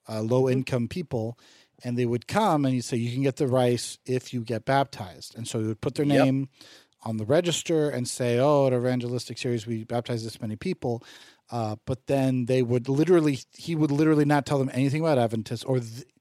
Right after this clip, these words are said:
Speaker 1: they would literally not be told anything about Adventism, and they would not be even expected to show up. They'd just be like, "We have more rice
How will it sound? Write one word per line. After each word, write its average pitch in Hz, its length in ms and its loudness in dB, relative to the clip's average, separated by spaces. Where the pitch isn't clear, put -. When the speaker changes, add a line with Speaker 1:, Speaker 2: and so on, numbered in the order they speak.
Speaker 1:
they 127 320 2
would 165 180 4
literally 151 340 4
not 135 180 2
be 139 80 -6
told 120 380 -2
anything 135 280 0
about 151 200 4
Adventism, 113 720 -2
and 123 340 0
they 123 460 2
would 120 500 2
not 123 460 -2
be 120 180 -2
even 131 200 0
expected 123 560 -4
to 120 160 -4
show 120 300 0
up. 165 160 2
They'd 131 120 0
just 117 220 -6
be 131 80 0
like, 117 180 0
"We 131 80 2
have 143 180 6
more 135 160 6
rice 147 220 4